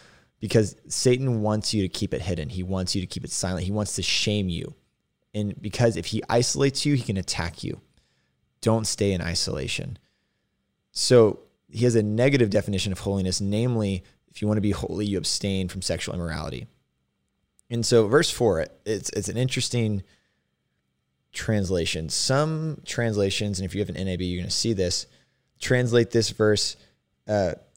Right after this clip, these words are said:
he basically says that each one of you know how to take a wife for himself. Uh, that's a,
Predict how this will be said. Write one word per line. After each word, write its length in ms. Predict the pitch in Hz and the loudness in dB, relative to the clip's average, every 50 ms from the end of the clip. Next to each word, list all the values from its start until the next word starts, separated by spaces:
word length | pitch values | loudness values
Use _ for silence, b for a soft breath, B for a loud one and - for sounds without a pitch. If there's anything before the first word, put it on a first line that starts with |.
| _ _ _ _ _ _ _ _ _ _ _ _ _ _ _ _ _ _ _ _ - | _ _ _ _ _ _ _ _ _ _ _ _ _ _ _ _ _ _ _ _ -6
he 280 | 127 127 127 120 - - _ - | -2 -2 -2 -2 -2 -6 _ -6
basically 380 | 110 107 135 143 143 - 135 | 0 4 4 4 4 4 2
says 280 | 117 117 117 110 104 95 | 4 4 4 4 2 0
that 340 | - 110 110 101 - - _ - | 0 0 0 0 0 -6 _ -4
each 240 | 135 151 - - | -4 -2 -2 -2
one 200 | - 123 123 127 | -2 -2 0 2
of 140 | 127 123 104 | 2 0 0
you 380 | 104 107 107 101 98 101 117 - _ _ _ _ _ _ _ _ _ _ _ - | 2 2 2 2 2 0 -2 -8 _ _ _ _ _ _ _ _ _ _ _ -20
know 640 | 104 107 110 120 117 104 95 92 95 107 135 147 - _ _ _ _ _ _ _ _ _ _ _ _ _ _ _ _ - | -16 -6 -2 2 2 4 4 4 2 0 -2 -4 -8 _ _ _ _ _ _ _ _ _ _ _ _ _ _ _ _ -6
how 140 | - 120 120 | -2 0 0
to 120 | 117 117 | 0 0
take 340 | - - - 131 127 127 - | -2 0 2 2 2 2 2
a 80 | 113 | 2
wife 340 | 110 101 104 101 104 104 - | 2 4 4 4 2 2 0
for 160 | - - 101 | -2 -4 -4
himself. 720 | 95 95 90 85 - - 98 82 - - - - - - _ _ _ _ _ _ _ _ _ _ _ _ _ _ _ _ _ _ _ _ _ _ _ _ _ _ _ _ - - | -2 -2 -2 -2 -2 -2 -2 -4 -4 -6 -12 -16 -20 -20 _ _ _ _ _ _ _ _ _ _ _ _ _ _ _ _ _ _ _ _ _ _ _ _ _ _ _ _ -10 -6
Uh, 240 | 90 87 85 82 | -4 -4 -4 -2
that's 180 | 80 101 101 - | -2 -2 -2 -2
a, 60 | 98 | -2